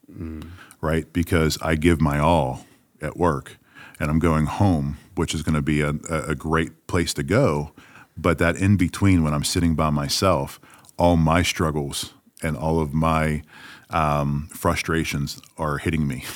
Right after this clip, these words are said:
Speaker 2: <laughs> full speed, right?
Speaker 1: Yeah.
Speaker 2: So I, I think that for, for those,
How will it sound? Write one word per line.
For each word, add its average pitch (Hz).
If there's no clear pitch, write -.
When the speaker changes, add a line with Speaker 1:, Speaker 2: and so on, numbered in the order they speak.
Speaker 2:
<laughs> -
full 82
speed, 76
right? 80
Speaker 1:
Yeah. 98
Speaker 2:
So 107
I, 104
I 104
think 120
that 87
for, 95
for 92
those, 101